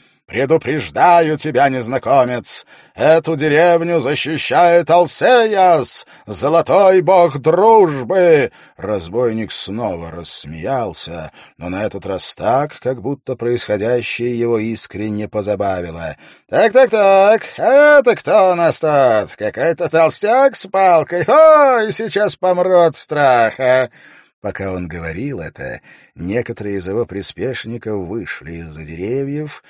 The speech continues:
и выстроились за ним в линию. Всего их было человек пятнадцать. Они тоже засмеялись вслед за своим главарем и принялись выкрикивать оскорбления в адрес Теннисона.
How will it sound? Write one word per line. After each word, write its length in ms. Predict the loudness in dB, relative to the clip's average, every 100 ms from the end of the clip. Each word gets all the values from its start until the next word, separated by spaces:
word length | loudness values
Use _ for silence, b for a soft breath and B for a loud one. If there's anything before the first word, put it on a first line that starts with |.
| b b -10
и 160 | -6
выстроились 840 | -6 -6 -8 -8 -6 -6 -4 -6
за 220 | -6 -6 -6
ним 340 | -6 -8 -8
в 80 | -8
линию. 800 | -8 -10 -12 -14 -16 -18 -20 -20 _ _ _ _
Всего 280 | -6 -4 -2
их 140 | -4
было 240 | -6 -6
человек 380 | -6 -8 -8 -10
пятнадцать. 800 | -14 -18 -16 -18 -18 -16 -14 -16 _ b b
Они 200 | -14 -14
тоже 500 | -6 -2 -2 -4 -14
засмеялись 920 | -18 -12 -10 -10 -8 -4 -4 -4 -6 -8
вслед 400 | -8 -6 -8 -8
за 120 | -8
своим 380 | -8 -8 -10 -10
главарем 600 | -12 -10 -8 -8 -8 -12 B B B
и 100 | -10
принялись 600 | -8 -6 -4 -4 -4 -4
выкрикивать 680 | -6 -8 -10 -8 -6 -4
оскорбления 1080 | -4 -4 -6 -10 -12 -10 -8 -6 -8 -10 -12
в 80 | -8
адрес 500 | -8 -8 -12 -8 -8
Теннисона. 640 | -8 -12 -12 -14 -14 -20